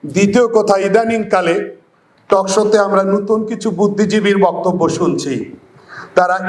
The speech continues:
ইনিয়ে বিনিয়ে এই নতুন সরকারের নানান ব্যর্থতাগুলো জাতির সামনে প্রকাশ করে তারা বলতে চায়,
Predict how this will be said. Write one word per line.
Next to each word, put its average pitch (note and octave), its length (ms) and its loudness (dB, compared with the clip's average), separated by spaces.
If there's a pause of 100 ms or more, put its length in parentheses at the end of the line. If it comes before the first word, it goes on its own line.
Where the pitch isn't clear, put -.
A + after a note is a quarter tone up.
ইনিয়ে G#3+ 420 2
বিনিয়ে G#3 760 0 (340)
এই F#3 120 2
নতুন G#3+ 380 2
সরকারের G3+ 580 0
নানান G3 340 -2
ব্যর্থতাগুলো G3 800 0
জাতির F#3 320 -2
সামনে F#3+ 600 -6 (400)
প্রকাশ G#3 420 2
করে A3 240 2
তারা G3+ 240 2
বলতে G3+ 440 0
চায়, G3 280 0